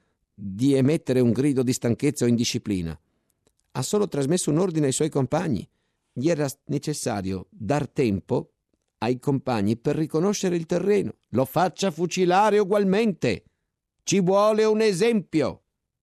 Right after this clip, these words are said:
"Ma come posso far fucilare il soldato senza una procedura e senza che abbia commesso un reato?" Il generale Leone non aveva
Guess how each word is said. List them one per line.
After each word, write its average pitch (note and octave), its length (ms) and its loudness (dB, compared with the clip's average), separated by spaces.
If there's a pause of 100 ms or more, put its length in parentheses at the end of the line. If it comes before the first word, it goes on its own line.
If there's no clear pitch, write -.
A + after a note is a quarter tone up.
(140)
"Ma E3 140 -2
come G3 240 0
posso C#3 320 0
far C3+ 180 -2
fucilare D3 460 2
il C#3 60 0
soldato C#3+ 760 -2 (380)
senza E3+ 400 -6
una D3 160 -2
procedura C#3 760 -4 (240)
e D#3 100 0
senza F#3 380 0
che D#3 120 -2
abbia D3+ 220 0
commesso E3 480 0
un E3 100 2
reato?" C#3+ 540 -2 (960)
Il F#2+ 160 -6
generale D2 800 -12 (540)
Leone F2 680 -10 (840)
non B2 340 0
aveva G2 440 -4